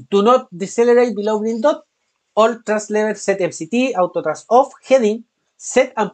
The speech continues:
pull as appropriate. Determine engine out, long range cruise ceiling altitude,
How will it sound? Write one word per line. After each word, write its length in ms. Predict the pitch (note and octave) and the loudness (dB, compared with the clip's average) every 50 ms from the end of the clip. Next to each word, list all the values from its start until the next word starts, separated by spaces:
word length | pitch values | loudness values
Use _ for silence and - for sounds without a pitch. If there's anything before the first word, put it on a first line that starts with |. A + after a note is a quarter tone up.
| _ | _
pull 200 | - G3+ F#3+ F#3 - - | -2 -2 -2 -2 -4 -8
as 140 | C#3 C3 | -8 -6
appropriate. 480 | F#3+ E3 C#3 A#2 - A2 B2+ E3 G3 _ _ _ _ _ _ _ _ _ _ _ _ _ | -6 -6 -6 -8 -10 -10 -10 -12 -12 _ _ _ _ _ _ _ _ _ _ _ _ _
Determine 840 | C#3+ C#3+ F3 F3 - G3+ G3 G3+ G3+ G3 F#3+ F#3 F#3+ G3 A#3 C#4+ - _ _ _ _ - | -8 -6 -6 -4 -4 -6 -6 -6 -4 -4 -4 -4 -4 -6 -8 -12 -14 _ _ _ _ -8
engine 320 | E3+ F3+ F3 F3+ F3 F3 | -8 -8 -6 -6 -4 -2
out, 240 | F3 F#3 G3 F#3+ _ _ _ | 0 -2 -2 -2 _ _ _
long 280 | D3+ D3+ E3 F3 F3+ D#3+ | -4 -2 -2 -2 -2 -4
range 220 | F3+ F3+ E3+ E3+ - | -6 -6 -6 -6 -6
cruise 240 | - F#3 F3+ F3+ | -6 -6 -6 -4
ceiling 240 | - F#3 F3+ F3+ F3 | -6 -8 -6 -6 -4
altitude, 480 | F3+ F#3 F#3 - G#3+ G3+ A3+ C4 C#4+ | -4 -4 -4 -6 -6 -6 -6 -6 -8